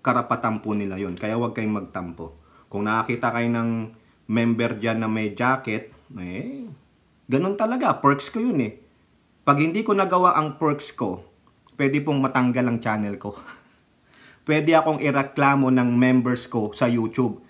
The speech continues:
kasi I am not abiding to the perks that I mention in there. Kaya huwag kayong magtatampo. Eh, kung magtampo kayo, eh, di wala akong magagawa. It's ganun talaga, real talk.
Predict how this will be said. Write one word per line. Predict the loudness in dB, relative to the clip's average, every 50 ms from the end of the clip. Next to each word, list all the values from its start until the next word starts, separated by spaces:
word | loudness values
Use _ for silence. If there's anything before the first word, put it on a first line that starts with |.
| -20 -20 -20 _
kasi | -2 0 0 2 2 0 0 2
I | 2 0 2
am | 2 4 4 4
not | 4 2 0 -2 -4 -2
abiding | -2 0 2 2 2 2 2 0 0 0 0 -2 -4 -2
to | 0 2
the | 4 4 4
perks | 2 2 4 4 4 4 4 0 -4 -10 -10 -12 -14 _ _ _ _ _ _ _ -2
that | 2 4 4 6
I | 6 6 4 4 2 0 -2 -4 0 4
mention | 6 6 6 6 4 2 0 0 0 0 0 0 -2
in | -4 -4 -4 -4 -4
there. | -4 -2 -2 -2 -4 -6 -6
Kaya | -6 -4 -2 -2
huwag | -2 -2 -2
kayong | -4 -4 -4 -4 -4 -6
magtatampo. | -6 -8 -8 -6 -6 -6 -6 -6 -6 -6 -6 -6 -8 -10 -12 -10
Eh, | -8 -6
kung | -4 -4 -2
magtampo | -4 -4 -4 -4 -4 -4 -4 -4 -4 -2 0
kayo, | 0 0 0 0 0 0 0
eh, | -2 -4
di | -4 -6 -4 -4 -2 -2
wala | 0 0 0
akong | 0 -2 -4
magagawa. | -4 -4 -6 -6 -6 -6 -6 -4 -4 -4 -6 -6 -10 -14 -18 -20 -12 -6
It's | -2 -2 -2 -2 -6 -12 -12 -14 -18 _ _ _ _ _ _ _ _ _ _ _ _ _ _ _ _ _ -6
ganun | -2 0 0 0 0 0
talaga, | -2 -2 -2 -2 -2 -2 -2 -2 0
real | 2 4 4 4 2 2
talk. | 0 0 0 -2 -4 -18